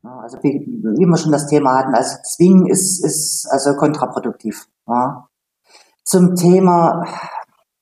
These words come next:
wie, wie war das Thema? Ähm,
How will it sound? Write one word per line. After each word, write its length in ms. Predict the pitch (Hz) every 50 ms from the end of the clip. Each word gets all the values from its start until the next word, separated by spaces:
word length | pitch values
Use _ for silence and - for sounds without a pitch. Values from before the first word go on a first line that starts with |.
| _ _ _ _ _ _ _ _ _ - - - -
wie, 180 | 175 180 170 170
wie 480 | 202 220 226 214 202 208 180 208 202
war 80 | 220 220
das 180 | 220 214 214
Thema? 380 | - - 220 214 214 208 180 -
Ähm, 580 | 160 185 190 185 190 196 190 190 190 - -